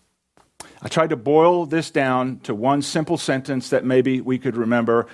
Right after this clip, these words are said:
I, I'll put it on the slide so you could see it. Listen, your sin will always eventually affect someone else.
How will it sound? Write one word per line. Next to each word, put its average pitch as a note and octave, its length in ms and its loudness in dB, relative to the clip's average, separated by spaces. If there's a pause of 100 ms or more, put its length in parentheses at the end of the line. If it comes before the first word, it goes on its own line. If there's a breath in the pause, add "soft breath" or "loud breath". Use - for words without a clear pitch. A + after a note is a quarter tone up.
(220 loud breath)
I, G#2+ 260 -6
I'll A#2 140 0
put - 240 -4
it D3 100 4
on C#3+ 140 4
the C3 60 -4
slide B2 400 2
so B2+ 100 -10
you A#2+ 160 -4
could A2 160 -14
see B2 220 0
it. G2+ 100 0
Listen, B2+ 400 0 (300 loud breath)
your C3+ 280 4
sin C3 520 0 (180 loud breath)
will A#2+ 320 0
always C#3+ 800 4 (180 soft breath)
eventually C#3+ 1000 0 (160 loud breath)
affect D#3 520 -4 (100)
someone B2+ 720 -2
else. G2+ 520 -4